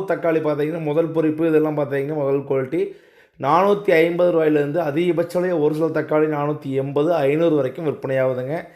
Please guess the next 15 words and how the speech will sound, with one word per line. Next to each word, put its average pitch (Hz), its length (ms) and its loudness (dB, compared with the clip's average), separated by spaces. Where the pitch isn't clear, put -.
செகண்ட் 202 540 0
குவாலிட்டி 180 300 2
தக்காளி 160 400 4
முந்நூத்தம்பது 160 760 0
to 170 180 2
நானூறுக்கும், 147 640 -2
மீடியம் 185 480 4
சைஸ் 170 180 -2
பொடிக்கையெல்லாம் 160 580 0
பார்த்தீங்கன்னா, 156 340 -2
இருநூறு 170 400 0
to 175 160 0
முந்நூறுக்கும் 151 640 0
விற்பனையாகுதுங்க. 143 680 -2
ஓவராலாக 175 640 4